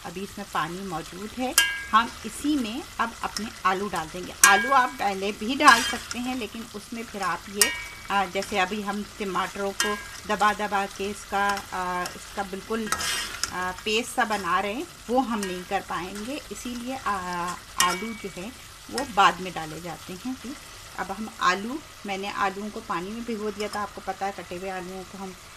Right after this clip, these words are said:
ऐसे नहीं छोड़ सकते। हम इसको आलू डाल के और इतना पानी कि हम इसको, क्योंकि आलू हमें अच्छे गलाने हैं। अगर आपके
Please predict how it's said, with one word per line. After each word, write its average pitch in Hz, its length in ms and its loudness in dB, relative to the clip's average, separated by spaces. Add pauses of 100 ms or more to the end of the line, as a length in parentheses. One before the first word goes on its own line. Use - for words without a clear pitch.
(200)
ऐसे 180 260 -2
नहीं 175 340 -2
छोड़ 208 300 -4
सकते। - 400 -10 (1400)
हम 170 240 -12
इसको 185 280 -4 (3250)
आलू 185 300 6 (100)
डाल 170 260 0 (100)
के 269 160 -4 (800)
और 180 180 -4 (140)
इतना 254 260 6
पानी 240 340 6
कि 254 160 -2
हम 220 180 -2
इसको, 233 300 -2
क्योंकि - 480 -6
आलू 190 340 0 (360)
हमें 262 220 0 (180)
अच्छे 302 420 0
गलाने 165 600 -6
हैं। 170 100 -8 (520)
अगर 240 280 4
आपके 294 520 2